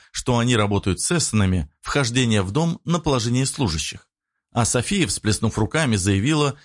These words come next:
что она не может принять в этом участие, поскольку ей совершенно нечего надеть для выхода в свет. «Экзамены будем сдавать в местном гимнасии. Договорённость об этом уже есть», ответил Ян кузнецу. Повернулся к Лизе.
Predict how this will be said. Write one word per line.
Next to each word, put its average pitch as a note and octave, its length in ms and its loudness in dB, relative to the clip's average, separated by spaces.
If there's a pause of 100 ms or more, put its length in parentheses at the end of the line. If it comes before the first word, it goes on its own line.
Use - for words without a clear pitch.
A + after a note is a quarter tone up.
(180)
что - 200 -2
она F#3 160 2
не D3+ 80 2
может C#3+ 360 0
принять A2+ 380 0
в G#2+ 40 0
этом G#2 220 0
участие, G#2 480 -2
поскольку A#2 500 -2
ей A#2 240 2
совершенно C3+ 680 0
нечего B2 420 0
надеть G2 460 0 (200)
для C#3+ 200 0
выхода F#2 380 -2
в - 80 -6
свет. - 420 -4 (840)
«Экзамены C3+ 520 0
будем C3 300 0
сдавать B2 340 0
в A2 80 -2
местном B2+ 420 0
гимнасии. A#2+ 600 -2 (260)
Договорённость D3+ 640 0
об A2+ 140 0
этом A2+ 320 -2
уже G#2+ 240 2
есть», G2+ 420 -6 (380)
ответил A2 480 0
Ян G2+ 240 0
кузнецу. F#2 600 -2 (360)
Повернулся C3+ 560 -2
к - 80 -4
Лизе. G#2 320 0